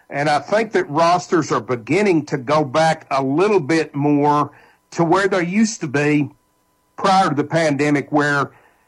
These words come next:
you're, you're kind of fitting pieces in. You don't have quite as many veterans, quite as many guys that have played a number of games. And I think that's gonna be adjustment for fans and teams alike.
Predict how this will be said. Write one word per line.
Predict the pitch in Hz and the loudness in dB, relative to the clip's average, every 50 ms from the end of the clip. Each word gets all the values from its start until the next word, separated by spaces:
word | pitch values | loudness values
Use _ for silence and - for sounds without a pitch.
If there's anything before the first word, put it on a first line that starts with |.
| _ _ | _ _
you're, | 139 147 151 151 - | 0 0 0 0 0
you're | 143 151 143 | -2 -2 -2
kind | 147 - 185 208 214 | 0 0 2 2 2
of | 214 214 | 0 0
fitting | - 226 220 214 - 175 | 0 -2 -2 -2 -4 -6
pieces | 147 - 190 208 220 208 - 185 147 120 | -4 -2 0 0 0 0 -2 -2 -2 0
in. | 156 151 139 123 113 | 0 0 0 0 0
You | 120 127 | -2 -2
don't | - 151 143 185 185 | 0 0 2 2 2
have | 156 180 190 196 202 - - | 2 0 0 0 0 -2 -4
quite | - - 160 151 151 135 | -2 0 0 2 2 0
as | 127 123 - | -2 -2 -2
many | 156 151 147 135 | 0 0 0 0
veterans, | 120 110 139 135 113 113 - 123 113 95 92 - - - _ | -2 -2 -2 -2 -2 -4 -6 -8 -10 -10 -12 -16 -20 -20 _
quite | - - 147 147 156 | -6 -2 0 0 0
as | 151 147 160 | 0 0 0
many | 156 147 147 | 0 0 0
guys | 131 135 143 143 139 139 131 127 - - - - - - _ _ | 0 0 2 2 2 2 0 -2 -6 -14 -20 -20 -20 -20 _ _
that | - 143 | -2 0
have | 139 127 - | 0 -2 -2
played | - 156 151 147 147 139 | 0 0 0 2 2 2
a | |
number | 127 131 143 143 143 131 127 123 | 2 2 2 2 2 2 2 0
of | 117 104 | 0 0
games. | 107 135 139 139 131 110 95 92 85 - 131 | 0 0 0 0 0 -2 -6 -8 -10 -8 -4
And | 127 | 0
I | 135 156 | 0 0
think | 165 - 185 170 147 | 0 0 -2 -2 -2
that's | 160 156 147 - | -2 -4 -4 -4
gonna | - 165 151 139 | -4 -2 -2 0
be | 135 143 | 0 0
adjustment | 139 123 117 143 156 180 180 - - - - - - _ _ _ | 0 0 0 0 0 0 0 -4 -8 -16 -16 -16 -20 _ _ _
for | - 123 113 117 110 104 104 98 - _ _ _ _ _ | -8 -6 -4 -2 -2 -4 -4 -6 -10 _ _ _ _ _
fans | _ - 170 165 170 175 180 180 165 - - | _ -2 0 0 2 0 0 -2 -2 -2 -2
and | 156 151 147 139 123 | 0 0 0 0 -2
teams | - - 175 175 170 147 | -2 -2 -2 0 0 -2
alike. | - 147 147 165 208 208 - - _ _ | -2 -4 -4 -4 -4 -6 -8 -14 _ _